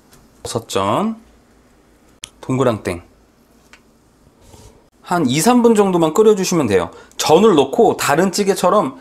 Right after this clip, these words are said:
이제 보글보글 오랫동안 끓이면 돼라고 하면은 두부를 제외하고는 대부분의 형체가 반 정도는 없어져요. 전찌개를 푹 퍼진 걸 좋아하시는 분들이 있으면 더 끓이셔도 되는데,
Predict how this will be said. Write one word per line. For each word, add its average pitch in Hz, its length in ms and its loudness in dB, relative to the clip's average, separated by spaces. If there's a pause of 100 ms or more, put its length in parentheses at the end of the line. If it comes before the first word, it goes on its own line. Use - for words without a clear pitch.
(260)
이제 170 180 -2
보글보글 240 600 4
오랫동안 185 440 2
끓이면 226 400 2
돼라고 160 460 6
하면은 165 580 0 (460)
두부를 233 720 2
제외하고는 160 680 4
대부분의 160 460 0
형체가 214 380 0
반 135 240 -2
정도는 151 360 2
없어져요. 87 500 -2 (360)
전찌개를 143 1200 0 (360)
푹 - 320 -8
퍼진 254 260 0
걸 220 100 2
좋아하시는 151 460 2
분들이 156 280 0
있으면 123 220 -2
더 - 100 -2
끓이셔도 196 360 -2
되는데, 113 640 0